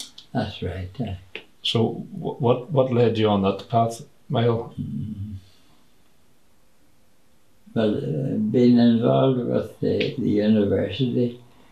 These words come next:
Speaker 1: kind of opened a whole lot of gates for me.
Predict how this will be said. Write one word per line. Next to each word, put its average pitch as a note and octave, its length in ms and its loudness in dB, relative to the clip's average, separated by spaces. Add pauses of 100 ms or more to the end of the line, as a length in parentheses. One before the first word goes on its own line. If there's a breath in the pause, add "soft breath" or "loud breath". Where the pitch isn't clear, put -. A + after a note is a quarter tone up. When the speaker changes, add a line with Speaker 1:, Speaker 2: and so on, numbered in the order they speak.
(380 soft breath)
Speaker 1:
kind G2+ 280 0
of F#2+ 200 0
opened G2+ 440 2
a F2+ 120 0 (280)
whole G#2 160 2
lot F#2+ 320 2
of G2+ 240 -4
gates - 360 0
for - 240 -4
me. G2 320 -2